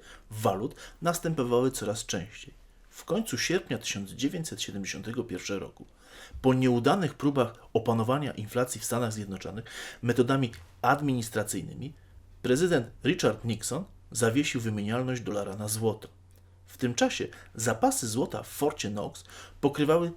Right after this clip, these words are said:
zagraniczne zobowiązania Stanów Zjednoczonych jedynie w dziewiętnastu procentach.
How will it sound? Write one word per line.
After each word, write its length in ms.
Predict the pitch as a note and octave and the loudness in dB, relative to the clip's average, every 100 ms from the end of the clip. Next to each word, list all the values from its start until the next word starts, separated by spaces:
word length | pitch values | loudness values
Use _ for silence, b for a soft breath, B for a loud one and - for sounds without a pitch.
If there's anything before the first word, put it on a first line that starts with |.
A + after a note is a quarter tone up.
| - | -6
zagraniczne 580 | B2 B2+ B2 D#3+ F#3 C#3+ | 4 4 4 2 0 0
zobowiązania 540 | A#2 G#2+ G#2+ C3+ A2+ - | 0 0 -2 -2 -4 -4
Stanów 480 | - - B2+ D3 | -4 0 0 0
Zjednoczonych 500 | A2+ G#2 F#2+ F#2 C3+ | 0 -2 -2 -4 0
jedynie 280 | C3+ G#2+ A#2+ - B B B | 0 0 -2 -6 B B B
w 60 | C3+ | -4
dziewiętnastu 600 | D3+ C#3 C3+ G2+ - A2+ | 0 0 0 -6 -8 -6
procentach. 580 | A#2+ A2+ G#2+ D2+ - | -4 -2 -4 -6 -10